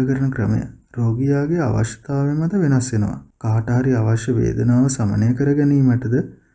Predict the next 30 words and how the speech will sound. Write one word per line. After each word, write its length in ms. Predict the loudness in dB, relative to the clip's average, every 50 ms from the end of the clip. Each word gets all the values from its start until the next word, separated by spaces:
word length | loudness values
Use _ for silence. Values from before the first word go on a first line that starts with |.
| _ _ _ 0
නැත්නම් 440 | 0 0 2 0 0 -2 -2 -2 -4 -8 -12 -6
ගැබ් 240 | -2 0 0 0 -2
ගැනීමක්ද 600 | -2 0 2 2 2 2 2 0 0 -2 -2 -2 -2
යන 180 | -2 0 0 -2 -4
කාරණාව 580 | -4 -4 -2 -2 0 0 0 0 0 0 0 2
මත 320 | 2 2 2 0 -2 -4 -8 -8 -12 _ _ _ _ _ _ _
කරනු 240 | -4 0 2 2 2
ලබන 300 | 2 2 2 0 0 -2
ප්‍රතිකාර 500 | -2 -2 -4 -4 -4 -2 -2 -2 -2 -2 -2
ක්‍රම 220 | -2 -2 -2 0 0 2
වෙනස්. 300 | 2 2 2 2 0 -4 -10 -16 _ _
ඒ 180 | -10 -4 -2 0
අනුව 280 | 2 2 2 2 2 2 0 -2 -6 -14 _ _
මේ 180 | -4 -2 0 0
සඳහා 400 | 0 -2 -2 -2 0 0 0 0
ලබා 300 | 0 0 0 0 0 0
දෙන 180 | 0 0 -2 -2 -4 -6
ප්‍රතිකාර 500 | -8 -8 -6 -6 -6 -6 -4 -4 -4 -2 0 2
ලෙස 200 | 2 2 0 -2 -6 -8 -10 -14 _ _ _
පවුල් 320 | _ -4 -2 0 0 0 -2
සැලසුම් 440 | -2 -2 -2 -2 -2 -2 -4 -4 -4 -4
පෙති 280 | -4 -6 -4 -4 -4
හෝ 220 | -2 0 0 0 0 -2 -6 -16 _
හෝමෝන 440 | _ -2 0 0 2 2 0 0 -2 -2
ප්‍රතිකාර 480 | -4 -4 -6 -4 -6 -4 -4 -4 -4 -2
ලබා 360 | -2 -2 -2 -2 -2 -2 -2 -2
දීම. 280 | -2 -2 -2 -2 -4 -6 -10 -14 -20 _ _ _
මේ 160 | -8 -8 -8
ප්‍රතිකාර 500 | -4 -2 -2 -2 0 -2 0 0 0 0 -2
ක්‍රමය 360 | -2 -2 -2 -2 0 0 -2